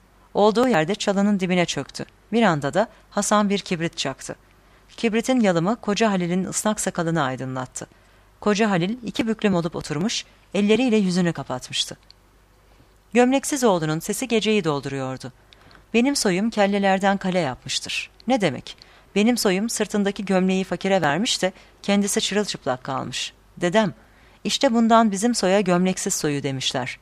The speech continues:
kan döken ve kellelerden kale yapan. İşte bu soy bile Ali'nin Meryemce'ye yaptığını yapmazdı." Kösteoğlu, "Öldürsün," diyordu. "Varsın öldürsün Meryemce'yi Ali. Bir yaştan sonra, hele elden ayaktan düşmüş,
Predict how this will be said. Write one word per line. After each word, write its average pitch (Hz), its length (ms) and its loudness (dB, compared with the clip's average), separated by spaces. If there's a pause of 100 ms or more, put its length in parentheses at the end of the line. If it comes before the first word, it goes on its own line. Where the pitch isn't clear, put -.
(120)
kan 196 240 2
döken 139 320 -4 (360)
ve 233 100 4
kellelerden 185 800 2
kale 170 240 0
yapan. 131 340 -4 (500)
İşte 214 300 0
bu 247 80 -2
soy 160 300 2
bile 156 320 -2
Ali'nin 196 360 2
Meryemce'ye 175 580 2
yaptığını 156 460 -2
yapmazdı." 139 600 -4 (540)
Kösteoğlu, 165 640 -2 (380)
"Öldürsün," 226 580 0
diyordu. 139 400 -4 (420)
"Varsın 240 380 4
öldürsün 233 500 0
Meryemce'yi 143 600 0
Ali. 135 200 -6 (400)
Bir 247 120 0
yaştan 175 440 2
sonra, 139 360 -4 (320)
hele 262 220 2
elden 202 360 0
ayaktan 165 480 0
düşmüş, - 420 -6